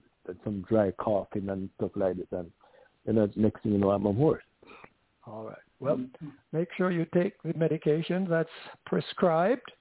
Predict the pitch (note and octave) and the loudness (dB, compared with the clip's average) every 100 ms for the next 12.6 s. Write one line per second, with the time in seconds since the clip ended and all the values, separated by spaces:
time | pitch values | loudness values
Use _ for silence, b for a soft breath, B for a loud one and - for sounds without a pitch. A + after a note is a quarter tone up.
0 | b b b b b D3+ C#3 C#3+ A#2 A#2+ | b b b b b -6 -4 0 2 2
1 | D3+ E3 E3 _ _ _ - D#3+ E3+ E3+ | 2 0 -2 _ _ _ -4 0 2 0
2 | - F3 - - F#3 D#3 D#3 F#3+ G3+ F3 | 2 0 -2 -6 -8 -6 -4 -4 -6 -8
3 | - E3 D3+ A#2+ F#3 F3+ F3+ G3+ F#3 F#3 | -4 -4 -4 -10 -10 -8 -8 -8 -10 -8
4 | G#3+ G3+ F3 E3 D3+ C#3+ - - C3+ C3+ | -8 -8 -8 -6 -4 -6 -10 -10 -6 0
5 | E3+ - G#3+ G#3 G#3 G#3 G3+ G#3+ D3+ D3 | 0 2 2 2 2 0 0 -2 -4 -4
6 | D#3+ G2 D3 C#3+ - - - _ _ D3 | -8 -8 -6 -6 -8 -16 -20 _ _ -10
7 | C#3 - C#3+ B2+ - B B B F3+ G#3 | -8 -8 -8 -8 -10 B B B 2 4
8 | A#3+ A3+ A3+ A#3 A#3+ A#3 G#3 F#3+ E3+ G#2 | 2 2 2 2 0 0 0 4 6 6
9 | G#2 G3 F#2 E2+ E2 F#3+ G3 A#3 - _ | 6 4 2 -2 -4 -2 0 -2 -6 _
10 | _ _ - G3+ G#3 G3+ F#3+ G3 F#3+ F3 | _ _ -2 2 2 2 0 0 -2 -4
11 | E3+ F3+ E3+ E3+ D#3+ C#3+ - b b - | -6 -4 -2 -2 -4 -6 -10 b b -2
12 | G#3+ G#3 F3 A3 G#3+ | 0 2 2 2 0